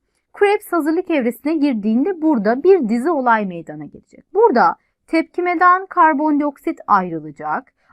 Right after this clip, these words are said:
Ayrıyetten nad molekülü nad H iki halini alacak. Ve bir de tepkimeye koenzim A dediğim bir madde dahil olacak.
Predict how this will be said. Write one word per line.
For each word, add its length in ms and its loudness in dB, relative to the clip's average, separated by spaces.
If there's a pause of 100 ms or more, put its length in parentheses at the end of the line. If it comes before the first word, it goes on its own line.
(120)
Ayrıyetten 920 0 (340)
nad 340 4
molekülü 880 -4 (320)
nad 320 -2
H 260 -6
iki 140 -6
halini 580 -4
alacak. 720 2 (360)
Ve 140 -2
bir 260 4
de 120 -4
tepkimeye 880 -4
koenzim 760 0
A 340 2
dediğim 460 -4
bir 160 -2 (240)
madde 480 0
dahil 360 -2
olacak. 420 -16